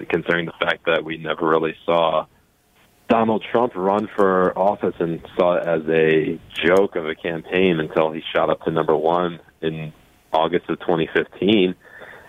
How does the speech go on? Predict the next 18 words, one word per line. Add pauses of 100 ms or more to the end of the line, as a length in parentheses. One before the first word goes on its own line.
(160)
and
basically
was
number
one
ever
since
and
became
Teflon
Don, (180)
became
president.
I
mean,
anything's
possible. (240)
But